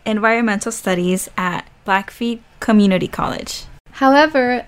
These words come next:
Speaker 2: life kind of hit Ashley when she lost her granddad, which was her support system, and she also experienced her first heartbreak.
Speaker 1: These two events were pretty close to each other.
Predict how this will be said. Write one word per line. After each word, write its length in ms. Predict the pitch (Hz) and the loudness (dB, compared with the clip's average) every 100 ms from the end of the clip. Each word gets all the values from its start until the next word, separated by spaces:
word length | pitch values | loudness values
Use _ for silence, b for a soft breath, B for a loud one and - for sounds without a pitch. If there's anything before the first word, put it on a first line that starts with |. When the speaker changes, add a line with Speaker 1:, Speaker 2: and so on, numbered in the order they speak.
| - | -8
Speaker 2:
life 540 | 247 233 220 302 440 | -4 0 2 2 -2
kind 280 | - 415 440 | -6 -4 0
of 140 | 415 339 | 0 0
hit 280 | 240 254 - | 2 2 4
Ashley 460 | 208 226 - 226 | 0 0 -4 -2
when 160 | 220 226 | 0 0
she 200 | 226 233 | 2 0
lost 340 | 220 220 233 | 2 2 2
her 120 | - 269 | 4 4
granddad, 720 | 240 208 214 214 208 208 220 | 4 2 2 2 2 2 4
which 240 | 214 214 | 2 4
was 320 | 220 214 - | 2 2 0
her 100 | 226 | 0
support 460 | 220 226 220 254 240 | 2 0 4 4 4
system, 640 | - 214 220 214 208 220 220 B B | 0 -4 -4 -6 -4 -6 -8 B B
and 460 | 269 294 302 294 - | 2 4 4 0 -2
she 220 | - - 285 | -6 2 4
also 240 | 302 359 | 4 2
experienced 680 | 359 - - 262 254 262 - | -2 -4 2 4 6 2 0
her 180 | - 233 | 0 0
first 360 | - 220 220 | 2 0 0
heartbreak. 580 | - 220 220 - - - - - - _ | 0 0 0 -8 -10 -18 -20 -20 -20 _
Speaker 1:
These 240 | 262 277 | 0 0
two 260 | - 262 311 | -2 -2 0
events 460 | 294 208 220 - | 0 0 0 0
were 80 | 220 | -4
pretty 260 | 214 214 208 | 0 0 0
close 380 | - 214 196 - | -2 -2 -2 -2
to 140 | - | -2
each 240 | 233 226 | 0 0
other. 420 | 240 240 269 277 | 0 2 4 2